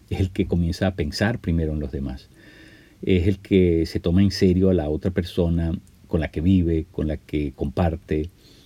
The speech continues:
y al punto en que lo valora por encima de su propia, eh, de su propia existencia. Lo-, los inmaduros siempre piensan en, en ellos solamente, siempre están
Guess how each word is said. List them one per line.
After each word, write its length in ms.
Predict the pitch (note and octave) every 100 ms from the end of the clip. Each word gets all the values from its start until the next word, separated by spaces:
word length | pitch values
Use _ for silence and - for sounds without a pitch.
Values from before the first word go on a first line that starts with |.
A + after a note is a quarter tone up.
| - -
y 140 | G2
al 100 | F2
punto 480 | F2+ A#2+ A2+ G2 G2+
en 140 | F#2 F2+
que 180 | F2
lo 340 | D#2+ D#2+ D2+ C#2+
valora 400 | D2+ D#2+ F2+ G2+
por 140 | F#2
encima 420 | E2 - F2 F#2
de 120 | F2+ D#2+
su 160 | -
propia, 640 | - D#2+ - F2+ E2 D#2 D2+
eh, 320 | - - D#2
de 120 | D#2
su 100 | E2+
propia 220 | - E2+ F2+
existencia. 680 | - F#2 F#2+ D#2 C#2 -
Lo-, 300 | D#2+ D#2 D#2+
los 180 | F2 -
inmaduros 520 | G#2 F2+ G2+ B2 G2
siempre 280 | F#2+ F#2 F#2
piensan 380 | - F2+ F2+ F2
en, 260 | E2 D#2 -
en 140 | E2+
ellos 260 | F#2+ G2 F2+
solamente, 580 | F#2 F2+ F#2+ F2+ F2
siempre 260 | - E2+ F#2+
están 480 | - F#2 F#2+ F#2